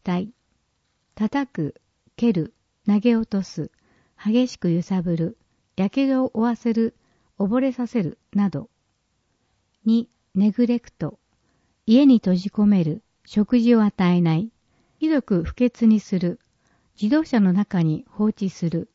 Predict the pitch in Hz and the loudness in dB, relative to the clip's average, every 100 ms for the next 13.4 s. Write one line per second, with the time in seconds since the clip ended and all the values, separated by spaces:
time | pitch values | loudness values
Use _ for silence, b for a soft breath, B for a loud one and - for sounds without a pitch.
0 | _ _ _ _ _ - 214 262 320 - | _ _ _ _ _ -2 0 2 -2 -6
1 | - 262 220 165 160 - 185 214 214 202 | -8 -2 0 0 -2 -4 -2 0 0 -2
2 | - 180 170 160 262 _ _ _ _ _ | -2 -2 0 -2 -6 _ _ _ _ _
3 | _ - 240 277 - 277 277 254 226 175 | _ -2 0 0 -2 0 2 2 0 2
4 | 165 156 165 226 233 247 226 220 214 214 | 0 -2 0 0 2 2 4 4 4 2
5 | 190 190 - 180 190 - - 254 247 233 | 0 -4 -6 -4 -4 -4 0 2 2 2
6 | 240 - - 220 214 - 196 196 143 - | -2 -4 -4 -2 -2 -2 0 0 -2 -14
7 | _ _ _ _ _ _ _ _ _ _ | _ _ _ _ _ _ _ _ _ _
8 | _ _ _ 208 202 214 _ _ _ _ | _ _ _ -2 -2 -2 _ _ _ _
9 | - 262 269 262 254 233 220 190 - - | -4 2 2 2 -2 0 0 0 -4 -6
10 | 175 185 - _ _ _ _ _ _ - | -4 -4 -8 _ _ _ _ _ _ -4
11 | 247 277 269 269 262 262 254 233 220 220 | -2 0 2 4 4 4 2 -2 -2 -4
12 | 214 202 - 190 - _ _ _ _ - | -4 -6 -6 -8 -8 _ _ _ _ 0
13 | 233 - 170 143 | 0 0 -8 -8